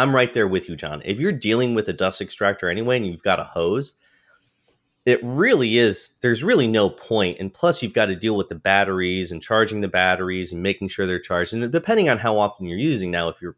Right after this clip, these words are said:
cutting a whole bunch of cabinets and plywood and you're keeping those batteries charged all the time, totally understand. But I don't keep my batteries on a charger, even, like, my Milwaukee handheld battery powered tools on a charger all the time.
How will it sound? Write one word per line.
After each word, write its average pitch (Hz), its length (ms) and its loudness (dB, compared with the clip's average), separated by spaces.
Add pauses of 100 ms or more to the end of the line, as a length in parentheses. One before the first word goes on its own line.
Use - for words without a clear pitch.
(120)
cutting 101 280 0
a 82 60 -6
whole 101 140 -2
bunch 92 220 -4
of - 40 -20
cabinets 98 460 0
and - 120 -14
plywood 160 520 0 (580)
and 90 120 -4
you're 87 100 -4
keeping 92 280 -10
those 87 160 -2
batteries 85 420 -4
charged 143 600 2
all 87 160 2
the - 80 -16
time, 127 520 0 (100)
totally 101 340 0
understand. 85 560 -6
But 98 200 -4
I 160 140 2
don't 147 260 0
keep 113 280 -6
my 117 160 -2
batteries 120 500 -2
on 117 140 -4
a 117 60 -4
charger, 123 420 -4
even, 101 580 -6
like, 87 240 -4
my 85 280 -4 (360)
Milwaukee 90 960 -4 (720)
handheld 98 460 2
battery 92 720 0 (100)
powered 92 340 0
tools 101 380 -4 (120)
on 85 180 -4
a 80 40 -8
charger 82 360 -4
all 76 100 -8
the 71 100 -10
time. - 300 -12